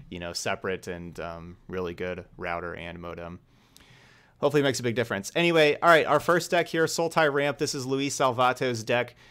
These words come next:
Um, you may remember if you were watching about a week, week and a half ago,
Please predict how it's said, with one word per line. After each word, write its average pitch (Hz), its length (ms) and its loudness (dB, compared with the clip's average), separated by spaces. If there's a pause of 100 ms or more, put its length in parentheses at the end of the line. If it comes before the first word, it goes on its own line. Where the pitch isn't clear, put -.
(180)
Um, 117 180 2
you 120 100 -2
may 143 120 2
remember 139 600 2
if 131 180 -4
you 127 100 2
were 127 120 2
watching 131 580 2
about 117 480 2
a 113 100 -4
week, 143 340 -6 (160)
week 135 220 -6
and 135 80 0
a 123 40 0
half 131 260 0
ago, 104 380 -2